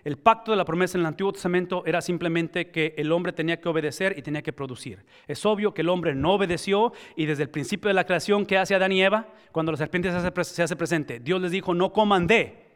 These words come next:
el fruto", ¿verdad? Les dijo claramente. ¿Y qué es lo primero que hicieron? ¿Obedecieron? No, desobedecieron. Por lo tanto, no produjeron lo que Dios, lo único que produjeron literalmente, y ve-, véanme tantito, porque eso es, eso es difícil de hablar.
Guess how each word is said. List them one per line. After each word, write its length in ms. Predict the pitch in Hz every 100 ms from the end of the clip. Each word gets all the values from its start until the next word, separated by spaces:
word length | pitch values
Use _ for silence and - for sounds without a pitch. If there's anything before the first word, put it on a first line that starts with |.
| _ _ -
el 140 | 143
fruto", 480 | 247 262 - - - -
¿verdad? 240 | 147 214
Les 140 | 254 277
dijo 260 | 294 147 -
claramente. 520 | 175 240 269 254 127 - -
¿Y 60 | 165
qué 80 |
es 40 | 214
lo 60 |
primero 200 | 226 247
que 60 | 233
hicieron? 300 | 226 220 160
¿Obedecieron? 640 | 156 180 185 311 359 - - - _ _ _ _ -
No, 320 | 302 214 147
desobedecieron. 720 | 170 294 277 233 254 214 127
Por 140 | - 226
lo 60 |
tanto, 420 | 202 262 262 330 - - -
no 180 | 196 262
produjeron 720 | 262 262 233 226 - 294 269
lo 140 | 247 -
que 100 | 185
Dios, 240 | 202 240 - -
lo 160 | 220
único 260 | 262 349 320
que 120 | 240
produjeron 520 | 240 233 220 302 226
literalmente, 560 | 196 190 247 233 190 160
y 140 | 180
ve-, 220 | 180 165 147
véanme 160 | 175
tantito, 260 | 247 262 151
porque 280 | 123 135 160
eso 100 | 208
es, 100 | -
eso 160 | - 214
es 60 |
difícil 340 | 156 180 202 208
de 60 |
hablar. 200 | 175 123